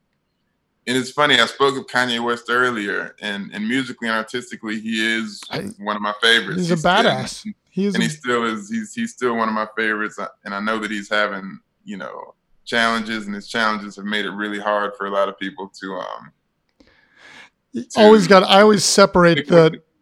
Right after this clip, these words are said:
Speaker 2: the music from the, the cr-, 'cause, you know, like, there's, there's people that have some incredible music that are just idiots. <laughs> I mean,
Speaker 1: Yeah,
Speaker 2: you know.
Speaker 1: and, and I think, uh, yeah, and I think the, the reality that historically,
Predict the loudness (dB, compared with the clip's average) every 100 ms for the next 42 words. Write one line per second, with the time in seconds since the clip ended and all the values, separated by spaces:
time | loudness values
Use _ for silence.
0 | 0 2 6 6 6 4 0 0 2 4
1 | 2 0 -2 -4 -4 -4 0 2 2 -4
2 | -8 -12 -6 0 2 4 2 2 0 0
3 | -6 0 0 0 -4 -2 2 4 4 2
4 | -6 -6 -4 -4 -4 -4 -4 -4 -2 -2
5 | 0 2 4 4 2 2 2 2 0 0
6 | -2 -2 -2 -4 -8 -8 _ _ _ -2
7 | 0 0 -4 -10 -16 -18 -20 -20 -18 -18
8 | -6 4 6 6 4 4 6 4 2 -4
9 | -2 -2 0 0 0 0 4 4 4 2
10 | 0 -4 -2 -2 -2 -4 -8 0 4 6
11 | 4 2 -4 -6 -8 -10 -14 -4 2 4
12 | 2 0 -6 -6